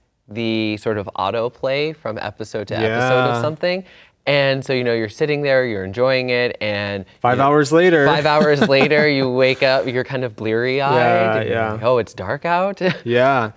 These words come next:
Speaker 2: You can really get addicted, right?
Speaker 1: You can. And so actually, s-, usually in my own sort of household, my wife and I, we have kind of a rule where we say, "Okay, we've watched an episode, let's get up, walk around,
Speaker 2: Mm-hmm.
Speaker 1: get a glass of water,"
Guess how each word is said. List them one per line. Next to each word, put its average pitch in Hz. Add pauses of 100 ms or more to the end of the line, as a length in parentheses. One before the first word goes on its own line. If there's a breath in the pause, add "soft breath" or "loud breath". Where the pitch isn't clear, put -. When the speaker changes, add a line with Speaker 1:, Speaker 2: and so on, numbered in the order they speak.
(380 loud breath)
Speaker 2:
You 127
can 123
really 127
get 120
addicted, 113 (120)
right? 123
Speaker 1:
You 208
can. 233
And 156
so 165
actually, 147
s-, -
usually 127
in 104
my 101
own 104
sort 104
of 98
household, 104
my 101
wife 110
and 110
I, 98
we 92
have 95
kind 98
of 90
a 90
rule 131
where 110
we 104 (260 loud breath)
say, 104
"Okay, 117
we've 107
watched 127
an 113
episode, 110
let's 98
get 107
up, 104
walk 101
around, 98
Speaker 2:
Mm-hmm. 156
Speaker 1:
get 98
a 95
glass 95
of 87
water," 95